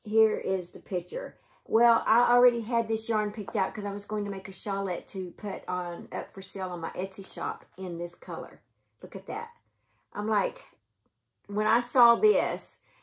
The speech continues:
I went and grabbed this 'cause I already had this laid out to make a shawlette with. And I was like, "This is perfect. Look at that. Just perfect."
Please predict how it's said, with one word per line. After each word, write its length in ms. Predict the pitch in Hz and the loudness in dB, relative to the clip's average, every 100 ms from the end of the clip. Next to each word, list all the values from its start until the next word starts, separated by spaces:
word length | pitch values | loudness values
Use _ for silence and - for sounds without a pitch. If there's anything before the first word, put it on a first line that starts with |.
| _ _ _ _ _ | _ _ _ _ _
I 140 | 185 202 | 4 6
went 360 | 202 208 185 - | 4 0 0 -4
and 180 | 175 | -4
grabbed 300 | 170 180 175 | -2 0 0
this 180 | 185 175 | 2 2
'cause 120 | - | 2
I 80 | 185 | 0
already 240 | 180 185 196 | 0 0 -4
had 200 | 175 156 | -4 -4
this 200 | 170 170 | -6 -4
laid 200 | 151 139 | -4 -2
out 380 | - - - - _ - | -4 -6 -12 -20 _ -14
to 100 | 175 | -8
make 240 | 165 160 | -6 -6
a 60 | 156 | -10
shawlette 480 | - 165 151 143 - | -6 -4 -4 -6 -6
with. 260 | - - - - | -10 -12 -18 -8
And 460 | 165 156 139 143 - _ _ | -6 -6 -8 -10 -16 _ _
I 160 | - 175 | -8 -6
was 160 | 170 | -4
like, 200 | 165 - - _ | -6 -6 -10 _
"This 240 | 202 202 | -10 -8
is 100 | 214 | -12
perfect. 640 | - 233 226 - - - - | -10 -6 -6 -6 -8 -10 -18
Look 120 | 208 | -16
at 120 | 233 | -8
that. 320 | 180 151 - - _ _ _ _ | -6 -4 -6 -14 _ _ _ _
Just 360 | - 233 220 - | -4 -4 -6 -12
perfect." 500 | - 208 - - | -6 -6 -6 -12